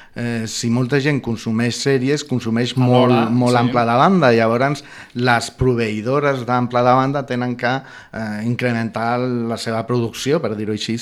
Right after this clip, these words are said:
Speaker 1: per donar sortida a tot això. Llavors tenen que fer una inversió molt important quan tampoc els suposa molts beneficis perquè la gent s'abona una quota mensual i ahí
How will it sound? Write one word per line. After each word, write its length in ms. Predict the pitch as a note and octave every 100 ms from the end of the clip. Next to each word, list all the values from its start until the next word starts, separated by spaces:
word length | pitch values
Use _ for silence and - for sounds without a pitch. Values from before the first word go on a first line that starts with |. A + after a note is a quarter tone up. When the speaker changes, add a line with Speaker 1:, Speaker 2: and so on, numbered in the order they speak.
| -
Speaker 1:
per 180 | D3 B2
donar 540 | G#2+ G#2 G2+ G2+ F#2
sortida 460 | - - - A2 G2+
a 40 |
tot 220 | G2 G#2
això. 260 | G#2+ - E3
Llavors 460 | A#2+ G2 G#2 B2 - - -
tenen 260 | - A#2 A2+
que 120 | A#2+
fer 120 | - B2
una 100 | A2+
inversió 320 | G2+ F#2+ G#2
molt 140 | G#2+
important 480 | A2 A2 - C3 C#3+
quan 220 | - G#2+
tampoc 360 | G2 G2 A2 G#2 -
els 320 | G2+ - - _ _
suposa 640 | - - G#2+ G#2+ - A2+ G#2+ - - - -
molts 320 | G#2+ A2+ G2
beneficis 460 | G#2+ G#2+ A2+ A2 C3
perquè 220 | G2 G2
la 100 | F#2+
gent 160 | F#2+ G2+
s'abona 380 | G2 G2 G#2 G2
una 160 | F#2+
quota 240 | F#2 G2 G2
mensual 460 | G2 - G2+ G#2+
i 80 | A#2+
ahí 420 | F#2+ F#2 F#2 F#2+